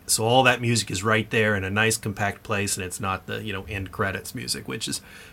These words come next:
I could really list that for all of 'em, and that's a good place to start if you wanna, you know, hear kind of the overture, since they don't do opening credits a lot anymore.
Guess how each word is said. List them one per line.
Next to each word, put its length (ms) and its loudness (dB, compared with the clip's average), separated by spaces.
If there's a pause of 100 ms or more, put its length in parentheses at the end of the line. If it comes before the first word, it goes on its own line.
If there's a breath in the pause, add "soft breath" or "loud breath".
I 120 6
could 180 -2
really 260 4
list 320 2
that 280 0
for 160 -6
all 320 2
of 160 -4
'em, 240 -6 (360)
and 80 -8
that's 160 -4
a 180 -4 (140)
good 160 2
place 220 -4
to 60 -4
start 220 0
if 80 -8
you 80 -4
wanna, 300 -4 (1160)
you 100 0
know, 120 -2
hear 260 -6
kind 220 -6
of 100 -8 (120)
the 140 -8
overture, 320 -4
since 240 -4
they 80 -6
don't 180 -6
do 280 -6 (460 loud breath)
opening 280 -4
credits 280 -4
a 60 -6
lot 180 -2
anymore. 400 -4